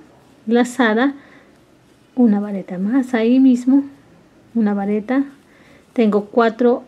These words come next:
a ver, perdón, se desató, tengo cuatro varetas ahora, dos cadenitas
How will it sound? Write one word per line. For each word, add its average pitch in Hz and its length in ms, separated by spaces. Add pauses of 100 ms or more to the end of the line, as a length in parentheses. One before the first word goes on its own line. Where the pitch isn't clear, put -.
(260)
a - 140
ver, - 220
perdón, 220 380
se 226 360 (360)
desató, 220 540 (100)
tengo 190 420
cuatro 226 540
varetas 214 600
ahora, 180 340 (1300)
dos 269 340
cadenitas 220 920